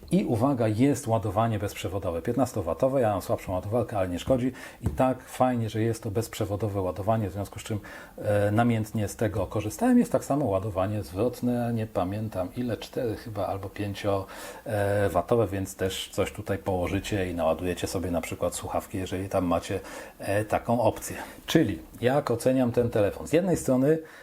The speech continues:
znakomicie, bo naprawdę nie miałem chyba jeszcze do czynienia z urządzeniem tak wydajnym, szybkim, płynnym, bezproblemowym. No,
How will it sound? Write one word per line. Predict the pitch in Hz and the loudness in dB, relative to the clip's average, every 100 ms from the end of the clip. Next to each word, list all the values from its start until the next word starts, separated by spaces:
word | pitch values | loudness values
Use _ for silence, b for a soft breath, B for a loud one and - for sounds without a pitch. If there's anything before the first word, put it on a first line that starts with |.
| B 104 | B -2
znakomicie, | 101 131 127 131 117 104 143 | 2 4 4 2 2 0 0
bo | 110 156 | 2 2
naprawdę | 233 233 120 92 - 143 | 2 4 4 2 0 0
nie | 147 123 | 2 0
miałem | 120 160 120 | 4 4 4
chyba | - 120 | 2 -2
jeszcze | 113 - 107 | -2 -2 -4
do | 110 | -4
czynienia | - 117 107 | -2 -2 -2
z | 113 | -2
urządzeniem | 110 110 113 104 - - | -2 0 0 -2 -4 0
tak | 131 123 | 0 2
wydajnym, | 139 135 139 139 131 | 4 4 4 4 2
szybkim, | 123 139 - 135 127 | 2 0 0 0 0
płynnym, | 120 131 127 131 127 107 | 2 4 4 4 4 2
bezproblemowym. | 120 - 127 127 123 123 117 127 127 123 B B B B | 2 2 2 2 2 2 2 2 2 0 B B B B
No, | 139 | 2